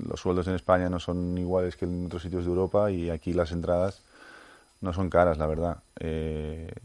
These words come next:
obviamente, pues, los precios del torneo de-, tienen que subir porque al final, poco a poco, eh, tenemos también que subir los precios y obviamente no podemos seguir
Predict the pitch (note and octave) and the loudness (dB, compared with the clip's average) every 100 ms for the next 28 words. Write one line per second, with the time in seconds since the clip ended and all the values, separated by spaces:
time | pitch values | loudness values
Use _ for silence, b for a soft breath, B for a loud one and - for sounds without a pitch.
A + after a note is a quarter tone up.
0 | - E2 D#2+ D#2+ E2 E2+ E2 D#2 - - | -10 -4 0 0 0 0 -2 -6 -12 -14
1 | - E2+ E2+ F#2 F2 F2 F2 E2 F2 F2+ | -6 -4 0 0 0 0 0 0 0 2
2 | F#2+ F2+ F2 E2+ F2 - _ _ F2+ F2+ | 2 0 -4 -4 -4 -6 _ _ -4 -2
3 | F2 - F2 F#2+ A2+ A2 F#2 F2+ - E2+ | -2 -2 0 0 0 -4 -2 -2 -2 -4
4 | F2 F2+ E2+ F#2 - - - F2+ F2 F2+ | -2 -2 -4 -6 -8 -6 -2 2 2 4
5 | F2+ F2+ E2 - b b b b b b | 4 4 2 -4 b b b b b b
6 | - F2+ E2+ E2 D#2+ F2 F#2 _ F2+ F2 | 0 2 2 2 0 -2 -6 _ -2 0
7 | E2+ F2+ F2 F2 E2+ F2 F2 F2 - F2+ | 0 0 0 0 0 0 2 0 0 0
8 | - F#2+ F2+ F2 F2 E2+ E2+ F2+ E2+ - | 2 0 2 0 0 -2 -2 -4 -6 -6
9 | F2+ E2+ F2 E2 | -4 -2 -2 -4